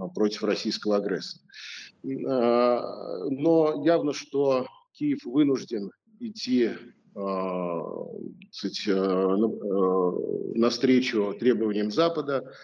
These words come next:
э, выполнять поручения своих заокеанских хозяев, а там, очевидно, решили всё-таки ситуацию взрывать. И вот щас Россия, э, сделала ход, который, очевидно, ломает эти планы, она сыграла на опережение.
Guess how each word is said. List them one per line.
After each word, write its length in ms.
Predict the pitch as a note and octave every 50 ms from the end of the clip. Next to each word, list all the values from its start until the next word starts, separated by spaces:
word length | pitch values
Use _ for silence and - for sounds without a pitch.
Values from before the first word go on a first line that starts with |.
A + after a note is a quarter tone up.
| - - - - _ _ -
э, 40 | F#2
выполнять 960 | F#2+ F#2 F#2 F2+ F#2 G2 G2+ A2 A#2 A#2 B2 B2 C3 B2+ A#2+ - - - -
поручения 520 | A#2 G#2+ A2+ G#2+ - - A#2 G2+ G#2+ G#2
своих 320 | G#2 - G2+ G2+ G2+ F#2+ -
заокеанских 680 | - - G#2 A#2 A2 G#2+ - A#2+ G#2+ G#2 - - A2 -
хозяев, 480 | - C3+ C3 C3 E3 F3+ E3+ E3 - - - - - A2+ - _ -
а 160 | G2+ G2+ G#2
там, 380 | G2+ - - C#3+ D3 D3+ D3+ C#3+
очевидно, 520 | - A2 G#2+ - - A2 A2 A#2+ A#2+ B2
решили 640 | A2+ A#2 A2+ - - A#2+ A#2+ A#2 A#2 A#2+ A#2 A2+ A#2 - - _ _ _
всё-таки 300 | - A2+ G#2 - - A#2
ситуацию 560 | - A#2+ A2 G2+ A2+ A2+ A2 A2 - A#2+ G#2+
взрывать. 520 | G2+ A2+ A#2+ A#2+ A2+ G2+ D#2 - - - - - - - - - - - _
И 80 | - G2
вот 140 | F#2+ G2+ -
щас 220 | - B2 A#2 A#2+
Россия, 540 | A2+ A#2 A2 - - C3 C3+ C3+ B2+ B2 A#2
э, 800 | A2+ - - G#2+ G2+ G2+ G2+ G2 F#2+ F#2+ F#2+ F#2 F2+ F2+ E2 E2+ F2 F#2+ - - G1+ G#2 G2+
сделала 500 | F#2+ F#2+ F#2 A2 A#2+ A2+ G#2+ G#2 G#2+ G#2
ход, 320 | G#2 - - C#3 C#3 C#3 -
который, 440 | - G#2 - - A2 A2 A2 G#2+
очевидно, 560 | G#2 G#2+ - - G#2+ G#2+ G2 G#2+ G#2+ G2+ G2+ -
ломает 480 | G2 G#2 G#2+ G2+ G2+ G#2 G2 G2+ G2+ -
эти 160 | G2+ - -
планы, 560 | G2+ - B2+ C#3 D#3 D#3+ D3+ D3 C#3+ C3+ - -
она 220 | G2+ F#2+ G2+ G#2+ A2
сыграла 380 | - - A2 G#2+ A2 A2 A2 A2
на 60 | G#2+
опережение. 720 | G#2 - A2+ A2+ A2+ G2+ G#2+ G#2 F#2 E2 E2+ D#2 D2+